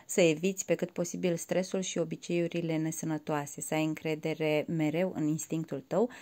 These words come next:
să iei în calcul faptul că ți se poate schimba viața în cel mai frumos mod posibil.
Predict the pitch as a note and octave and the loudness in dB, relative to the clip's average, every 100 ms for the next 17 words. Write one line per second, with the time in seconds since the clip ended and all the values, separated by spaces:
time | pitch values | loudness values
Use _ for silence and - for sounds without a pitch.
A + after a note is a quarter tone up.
0 | - - F#3+ F#3 F#3 F3+ F#3 F#3+ F#3 F3 | -18 -2 2 4 4 2 0 0 0 -2
1 | F3 F#3+ F#3 F3+ E3+ E3+ E3+ E3+ E3 E3 | -2 -2 -2 -6 -4 -2 -2 -2 -6 -4
2 | D#3+ D3+ D3 E3 F3 F3 - D#3+ - E3 | -2 -2 0 -2 0 0 -2 -4 -2 -2
3 | E3 D#3+ - D3+ D3 D3+ - D3 C#3+ C#3+ | -2 -4 -4 -2 0 -2 -2 -4 -4 -6
4 | - D3+ D3 - C#3+ C3 A#2+ | -2 -2 -2 -4 -2 0 -2